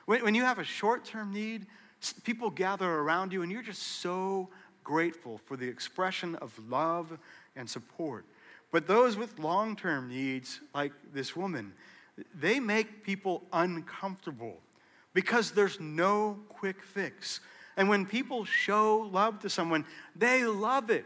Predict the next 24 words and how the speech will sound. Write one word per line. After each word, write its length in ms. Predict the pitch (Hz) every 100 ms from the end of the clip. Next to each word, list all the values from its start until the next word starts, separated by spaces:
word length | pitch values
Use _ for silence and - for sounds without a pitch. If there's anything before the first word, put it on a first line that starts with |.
| -
when 200 | 170 190
things 640 | 180 - 214 214 190 - - - - - _ -
change 680 | - - 120 98 92 - - _ _
just 460 | - 151 151 - -
like 220 | 127 120
that. 260 | 117 101 95 - - _ _ _ _
And 100 | 127
when 140 | 135
they 100 | 143
don't, 360 | 131 165 233 123 - _ _ _ _ _ _ -
people, 400 | 202 226 202 196 - _ _ _ _
people 260 | 165 170 160
get 160 | 131
uncomfortable. 720 | 120 120 - 208 214 156 101 - _ - - - _ -
The 120 | 160
wrestling 760 | 139 160 247 226 - 269 247 240
of 160 | 147
someone's 540 | - 190 190 180 170 -
spirit 580 | - - 185 135 113
that 160 | 131 -
suffers 640 | - 202 196 196 180 -
long 320 | 143 151 147 143
term, 360 | 165 151 117 92 - - - - _ - _ 180
their, 240 | 165